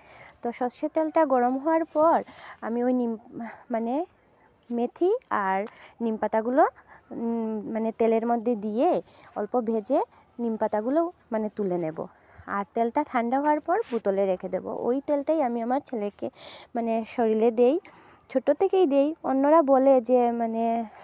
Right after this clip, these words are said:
সর্ষে তেল দেওয়া ভালো না, কিন্তু আমি ওটাই ছোট থেকে দিয়ে, মানে ওর শরীরে দিচ্ছি।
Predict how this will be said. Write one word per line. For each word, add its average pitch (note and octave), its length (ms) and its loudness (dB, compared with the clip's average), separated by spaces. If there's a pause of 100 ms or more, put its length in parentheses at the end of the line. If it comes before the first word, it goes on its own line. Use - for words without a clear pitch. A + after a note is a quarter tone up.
সর্ষে B3+ 380 -2
তেল B3+ 220 4
দেওয়া A3 220 4
ভালো A#3 300 2
না, B3 200 0
কিন্তু C4+ 260 -4
আমি C#4 200 4
ওটাই D4 320 6 (220)
ছোট C4 200 0
থেকে A3 260 0
দিয়ে, F#3+ 220 -4 (520)
মানে G#3+ 240 0
ওর G#3 140 4
শরীরে G#3 380 0
দিচ্ছি। G3+ 460 -4